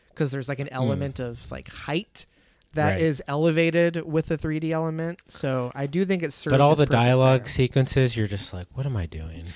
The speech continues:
Speaker 1: You don't really notice it, though.
Speaker 2: <laughs>
Speaker 1: Yeah, I mean, it's, is it worth the extra money? Probably not, but, like, I don't know. I like it as a novelty.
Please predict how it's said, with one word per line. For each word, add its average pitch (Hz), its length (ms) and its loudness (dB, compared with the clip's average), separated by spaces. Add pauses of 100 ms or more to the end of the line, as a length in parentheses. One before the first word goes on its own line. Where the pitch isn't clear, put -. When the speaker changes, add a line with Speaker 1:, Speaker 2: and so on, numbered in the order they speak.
(240)
Speaker 1:
You 269 80 8
don't 427 180 6
really 359 200 6
notice 214 500 8
it, 139 160 4
though. 120 240 4
Speaker 2:
<laughs> - 20 2
Speaker 1:
Yeah, 185 440 6
I 185 120 0
mean, 190 200 2
it's, 180 220 2
is 190 160 2
it 190 140 4
worth 175 280 0
the 143 120 0
extra 143 300 -8
money? 143 480 -4 (380)
Probably 131 240 0
not, 120 340 -16
but, 123 160 -12
like, 123 280 -14 (440)
I 359 60 4
don't 392 80 6
know. 269 60 6
I 247 140 4
like 302 280 0
it 233 100 4
as 190 120 2
a 175 80 2
novelty. 127 720 -8